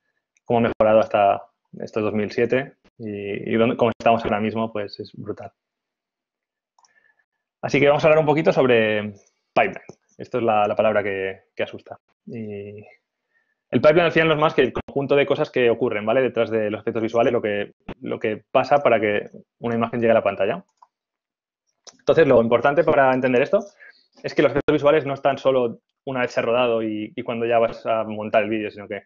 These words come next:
para que funcione tiene que estar presente desde el primer momento, desde que piensas en la peli, desde que tienes la primera idea, tiene que estar ahí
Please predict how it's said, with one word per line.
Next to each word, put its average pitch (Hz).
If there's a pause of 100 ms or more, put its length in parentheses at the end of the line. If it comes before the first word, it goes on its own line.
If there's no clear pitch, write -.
(800)
para 120
que 117
funcione 139
tiene 143
que 139
estar 135
presente 123
desde 110
el 120
primer 120
momento, 104
desde 101
que 104
piensas 120
en 120
la 113
peli, 120
desde 107
que 104
tienes 117
la 120
primera 117
idea, 117 (1200)
tiene 135
que 131
estar 131
ahí 123